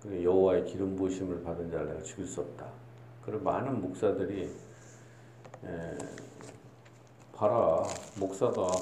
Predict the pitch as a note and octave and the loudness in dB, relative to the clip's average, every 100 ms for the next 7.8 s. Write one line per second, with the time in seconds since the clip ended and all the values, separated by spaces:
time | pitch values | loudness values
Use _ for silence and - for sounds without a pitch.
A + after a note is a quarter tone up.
0 | F#2 G2+ A2+ A#2 A#2 G#2+ F#2+ F#2 G#2+ F#2+ | 0 0 0 2 2 2 0 -2 -4 -4
1 | G2 F#2+ F#2 E2+ D#2 F2 - - - - | -2 -2 -2 0 0 -2 -4 -10 -18 -20
2 | - - - - - - - - - - | -20 -20 -20 -20 -20 -20 -20 -20 -20 -20
3 | - - - - F#2 - - - F2 F2 | -20 -20 -20 -16 -12 -6 -8 -6 -2 -2
4 | F2+ F2+ - - - - - - - - | -2 -6 -10 -18 -20 -20 -20 -20 -20 -20
5 | - - G2 F#2+ F#2+ G#2+ G#2 G2+ G#2 A2 | -20 -18 -8 -6 0 2 2 0 0 0
6 | G#2 F#2 F2 E2+ - E3 E3 C#3+ - G2+ | 0 -2 0 -2 -4 -4 -2 -2 -2 -6
7 | - G#2 F#2 F2+ D#2 - D#2 | -4 -4 -4 -4 -6 -6 -8